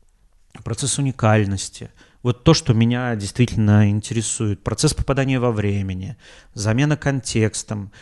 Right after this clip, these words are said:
интересные творческие решения, там, литературные или визуальные, или ещё какого-то. Вот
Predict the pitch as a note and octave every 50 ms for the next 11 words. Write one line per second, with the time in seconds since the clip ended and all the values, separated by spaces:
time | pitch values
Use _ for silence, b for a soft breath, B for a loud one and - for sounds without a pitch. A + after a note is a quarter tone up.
0 | b b b b B2+ A#2+ G#2+ - C3+ B2+ E3 D#3+ - - D#3 D3+ D3+ - - B2+
1 | B2 C3+ C3 A#2+ - - A#2 - - - - A2+ A2 A2 A2 G#2+ - - - A2
2 | G#2+ G2+ G2 G2 F#2+ F#2+ F#2+ F#2 - - G#2+ G2 F#2+ F#2+ G2 G#2+ A2 A2+ G#2+ -
3 | B2 A2+ A2 G#2+ - A#2 A2+ A#2 A2+ A2+ A2+ A2 A2 A2 G#2 - B B B B
4 | B B D#3 B2+ A2+ A2+ G#2+ G#2+ G#2 G2+ G2 A2+ A#2+ G#2+ G2+ A#2 A#2 A2 G#2+ G#2
5 | G#2 G#2 G#2 G2 F#2 F2+ F#2 F#2 G2 G2 - - - A2 - - - - - -
6 | G#2+ G2 G2 - A#2 C#3 -